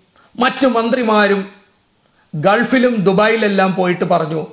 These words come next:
"നിങ്ങൾ ഇവിടെ വന്ന് ഇൻവെസ്റ്റ് ചെയ്യൂ, ഇവിടെ ഇപ്പോൾ വളരെ സൗഹൃദമാണ് വ്യവസായങ്ങൾ തുടങ്ങാൻ"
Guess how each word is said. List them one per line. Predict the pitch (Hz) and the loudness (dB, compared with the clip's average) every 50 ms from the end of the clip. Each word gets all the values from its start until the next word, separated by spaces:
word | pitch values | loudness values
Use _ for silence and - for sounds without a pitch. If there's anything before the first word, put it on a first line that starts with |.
| - _ _ _ _ _ _ - | -20 _ _ _ _ _ _ -4
"നിങ്ങൾ | - 202 226 226 214 | -2 -2 0 2 2
ഇവിടെ | 214 202 226 233 | 2 2 2 2
വന്ന് | 233 226 214 214 208 202 | 0 0 2 2 2 2
ഇൻവെസ്റ്റ് | 190 196 202 240 233 - - 208 | 2 2 0 0 -2 -2 -4 -4
ചെയ്യൂ, | 208 - 202 185 175 175 180 165 151 - - - _ _ _ _ _ _ _ _ _ _ _ _ _ _ - - | -2 0 0 0 0 0 -2 -2 -4 -8 -12 -20 _ _ _ _ _ _ _ _ _ _ _ _ _ _ -8 -6
ഇവിടെ | 180 175 208 208 | -2 0 0 0
ഇപ്പോൾ | 208 - - 208 196 185 175 170 - - - - | 0 0 2 2 2 2 2 0 -6 -14 -10 -4
വളരെ | 151 170 185 196 214 214 220 214 | -2 0 2 2 2 0 0 0
സൗഹൃദമാണ് | 208 - - 190 185 175 208 240 247 247 - 247 233 220 196 190 185 180 180 | 0 0 -2 -2 0 2 4 4 4 4 2 0 0 2 2 2 0 0 0
വ്യവസായങ്ങൾ | 175 175 175 175 175 - 202 196 190 190 185 185 180 | 0 2 2 2 2 2 2 2 2 0 0 -2 -2
തുടങ്ങാൻ" | 175 175 175 160 156 151 165 160 | -2 0 0 -2 0 -2 -2 -4